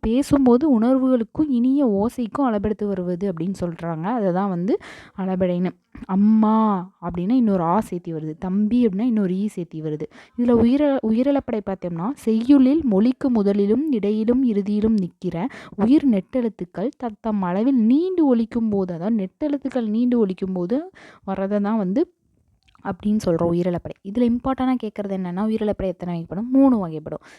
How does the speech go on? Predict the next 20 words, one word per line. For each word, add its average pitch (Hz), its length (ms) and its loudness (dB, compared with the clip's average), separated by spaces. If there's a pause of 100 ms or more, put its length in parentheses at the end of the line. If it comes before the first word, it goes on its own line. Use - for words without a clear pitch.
(180)
அது 254 180 -2
என்னென்னன்னு 208 500 0
நம்ம 233 160 0
பார்க்க 156 320 -10
போறோம். 151 180 -10
ஃபஸ்ட்டு 226 340 -8
வந்து 233 220 0
பார்த்தோம்னா, 185 420 -8
செய்யுளிசை 247 680 0
அளபடை. 143 340 -12 (240)
இப்போ - 200 -12
வந்து 240 180 4
உயிரிழப்படை 254 540 2
மூன்று 233 260 2
வகைப்படும், 226 380 -2
கன்ஃபார்மா 202 520 -4
கேட்கலாம், 202 480 -8
நல்லா 190 240 -2
பார்த்துக்கோங்க. 151 480 -10
செய்யுள்ல 254 400 2